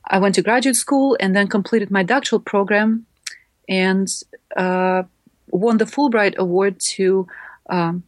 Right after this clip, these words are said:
which allowed me to go back to Saint Petersburg. Well, not go back. Um, I was not born in Saint Petersburg, but to go back to Russia and be in Saint Petersburg and explore new things about my career.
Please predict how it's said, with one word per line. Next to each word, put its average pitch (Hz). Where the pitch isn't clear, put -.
which 208
allowed 202
me 196
to 185
go 214
back 190
to -
Saint 247
Petersburg. 220
Well, 214
not 214
go 190
back. 175
Um, 170
I 180
was 190
not 196
born 175
in 165
Saint 160
Petersburg, 156
but 170
to 190
go 180
back 175
to 165
Russia 202
and 175
be 208
in 208
Saint 196
Petersburg 196
and 190
explore 190
new 202
things 196
about 175
my 175
career. 190